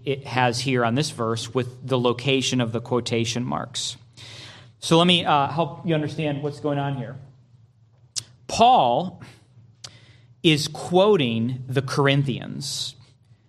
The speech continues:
This could be what the Corinthian church was saying. This could be a quotation from the greater culture in Corinth amongst pagans. Or this could be just simply a quotation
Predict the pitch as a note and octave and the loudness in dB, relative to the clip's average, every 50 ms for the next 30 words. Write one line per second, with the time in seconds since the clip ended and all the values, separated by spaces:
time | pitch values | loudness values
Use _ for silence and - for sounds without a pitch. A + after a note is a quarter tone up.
0 | _ _ - B2+ D3 F#3 F#3 F#3 - - - F#3 F#3+ F#3 D#3+ C#3+ D#3+ D#3 D#3+ F3 | _ _ -2 2 4 4 4 2 -2 0 2 2 4 4 4 4 4 4 6 4
1 | F3+ E3+ C#3+ D3 C#3+ C#3+ C3+ B2+ C#3 C3+ B2+ C3 - - C3 C#3 D3 C#3+ C#3 C#3 | 2 4 4 4 4 4 2 0 0 0 0 0 -2 -2 2 4 4 4 2 2
2 | C3 B2+ B2 A#2 A2 B2+ - - C#3+ D3 D#3+ D#3 - - - - D#3+ D#3+ D#3+ D#3+ | 2 2 2 2 0 -2 -2 0 2 2 2 0 -2 -8 -8 -2 -2 0 0 0
3 | - - E3 D#3+ E3 E3 D#3+ D3 C#3 C#3+ C#3+ C#3 - D#3 C#3+ B2+ C#3 C#3 C#3 C#3 | 0 0 0 2 2 0 0 2 0 0 0 0 0 -2 0 2 2 2 4 2
4 | C#3+ D3 - - - D3+ C#3 C#3 - D#3 D3 C#3+ C#3+ - - D3 C#3+ C3+ C#3 - | 0 -2 -6 -2 0 0 0 2 4 4 2 4 2 0 0 0 0 -2 -2 0
5 | D3 C#3 C3 B2+ B2+ B2 A#2+ A#2 - - - - - - - - - A#2+ C3+ B2 | 2 2 4 2 2 0 -2 -4 -8 -12 -16 -18 -20 -20 -20 -16 -6 -2 -2 -2
6 | A2+ A#2 - C3+ C3 D3 D3+ D#3+ E3+ E3 D#3 E3 - - - E3 E3+ E3+ E3 - | -2 -2 0 2 4 6 6 6 4 2 2 0 -4 0 4 4 4 4 2 2
7 | - F3 E3 - D3 B2+ A#2+ - - - D3+ D3+ D#3 D#3+ F3 G3 G#3+ - - - | 2 2 4 4 2 0 0 -2 -2 2 2 4 6 4 4 2 0 -4 -8 -12
8 | - - - - - _ _ - C3+ C3+ C3 C3 B2+ C3 - - - C#3+ C#3 C#3+ | -14 -16 -18 -20 -20 _ _ -4 0 2 2 2 2 0 -4 0 2 4 4 4
9 | D3 D#3+ E3 E3+ F#3 F#3 - - - - - - - - - - - - - F3 | 4 2 0 0 0 -2 -4 -8 -10 -14 -18 -20 -20 -20 -20 -20 -20 -4 2 4
10 | E3+ F3 F3 G3 - - - - G#3 G#3 F3+ E3+ F#3+ F#3+ F#3+ F#3+ F#3 D#3 E3 F3+ | 4 6 6 4 2 0 0 0 2 2 2 2 4 4 4 2 2 0 0 -2
11 | F3+ - - - G3+ G3 F#3+ F#3+ F3+ E3 E3 D#3+ E3 - F3+ F3 E3 E3+ - F3 | -2 -2 -2 0 0 0 0 2 2 2 2 2 2 2 2 2 2 2 2 2
12 | E3+ F3 F3 - F3+ F3+ F3 E3+ E3+ F3 | 2 2 2 2 0 0 0 0 -2 -6